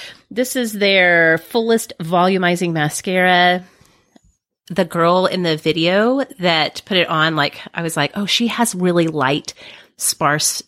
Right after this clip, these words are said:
lashes like I do, and this mascara makes her lashes look like that. Like, I have to have it." I was immediately influenced. I love it so much, Rebecca.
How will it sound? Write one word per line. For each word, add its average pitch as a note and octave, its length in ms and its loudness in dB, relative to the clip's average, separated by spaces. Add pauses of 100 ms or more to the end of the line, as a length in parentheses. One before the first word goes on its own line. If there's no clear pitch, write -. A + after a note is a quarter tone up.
(120)
lashes C#3+ 460 -2
like D#3+ 180 0
I D#3+ 160 0
do, B3 300 4
and D#3 320 0
this - 360 0
mascara E3+ 480 -2
makes E3+ 200 -2
her G3+ 180 -2
lashes F#3+ 440 -2
look F3 140 -2
like D3 160 -2
that. G3 220 0
Like, F3 160 0
I F3 140 0
have C#3+ 280 -4
to F3+ 80 2
have D3 240 -2
it." A2+ 80 -4
I D#3+ 80 0
was D#3+ 140 0
immediately D3+ 460 0
influenced. F#3+ 600 -4 (680)
I D4 80 -2
love C#4 220 -2
it B3+ 160 -6
so - 680 -2 (180)
much, D#4+ 440 -4
Rebecca. C#4 720 0